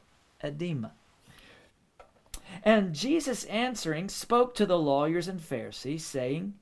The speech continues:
'Is it lawful to heal on the Sabbath?' But they kept silent.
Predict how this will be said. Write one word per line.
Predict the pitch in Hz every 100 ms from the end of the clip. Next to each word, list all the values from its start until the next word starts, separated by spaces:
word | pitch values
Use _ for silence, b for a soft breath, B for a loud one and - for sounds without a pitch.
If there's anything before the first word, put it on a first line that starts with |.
| -
'Is | 294 339
it | 202
lawful | 127 107 110 156 156 254
to | -
heal | 127 - 151
on | 190 190
the |
Sabbath?' | 139 - 139 165 262 - _ _ _ _ - - - - - _ - _ _ _ _ _ b b b
But | - 156
they | 131 196
kept | 202 175 175
silent. | - 156 160 139 117